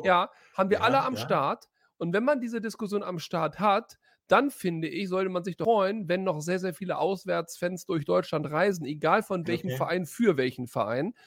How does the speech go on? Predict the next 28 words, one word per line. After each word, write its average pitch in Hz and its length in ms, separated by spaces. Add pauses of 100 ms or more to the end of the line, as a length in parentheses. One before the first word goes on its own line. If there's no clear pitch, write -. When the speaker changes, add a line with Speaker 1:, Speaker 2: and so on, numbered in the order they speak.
(300)
Speaker 1:
Denn 180 160
das 202 220
unterstützt 202 640
ja 196 120
im 185 280
Prinzip 180 380
die 185 100
Traditionalisten, 175 960 (260)
die 165 140
Ansichten 233 680 (280)
und 277 180
vor - 240
allem 170 300
auch 233 160
die 208 100
Möglichkeit, 190 800
eben 185 340
als - 380
Fans 151 800 (240)
und 170 160
als 160 120
organisierte 160 540
Fans 196 240
auch 196 160
ein 208 80
Mitspracherecht 170 680
zu 139 100
generieren. 120 540